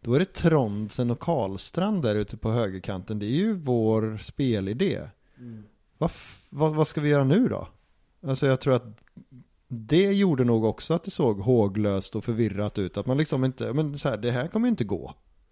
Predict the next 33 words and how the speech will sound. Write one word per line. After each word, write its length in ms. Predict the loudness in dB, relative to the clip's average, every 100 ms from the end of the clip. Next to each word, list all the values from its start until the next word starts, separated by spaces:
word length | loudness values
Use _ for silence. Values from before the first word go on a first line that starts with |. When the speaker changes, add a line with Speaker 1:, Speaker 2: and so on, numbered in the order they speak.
| _ -20 -20 _ -20 _ _
Speaker 2:
Ja, 340 | -4 -2 -4 -6 0
nej, 380 | 4 6 6
men 180 | 4 4
det 140 | 4 6
där, 320 | 6 6 6
och, 300 | 6 4 4
och 80 | 0
skicka 240 | 0 2
ut 160 | 2 2
dem 140 | 0
på 80 | 2
det 140 | 2
sättet 360 | 2 0 0 0
utan 300 | 0 0 -2
en 140 | -2
plan 220 | 0 0
B, 260 | 0 0 0
det 440 | -2 0 0 -2
är... 320 | -4 -6 -6 -10 -12 -18 _ _ -20 _ _ _ _ _ _ _ -2
Ja, 260 | 2 2 2
nej, 100 | 0
det 80 | 0
är 40 |
taskigt 680 | 0 -6 -6 -4 -6 -6 -10 -4
utav, 580 | -4 0 2 2 2
eh, 220 | 2 2 2
Tengryd 500 | 0 0 0 0 2
och 100 | 2
Lundin. 340 | 2 0 -2 -4 -20 -20 -20 -18 -2
Speaker 1:
Ja, 360 | 4 6 6 2 -8 -20 -20 -20 -2
absolut. 760 | 0 2 6 6 4 -2 -16 -18 -2
För, 140 | 2
eh, 60 | 2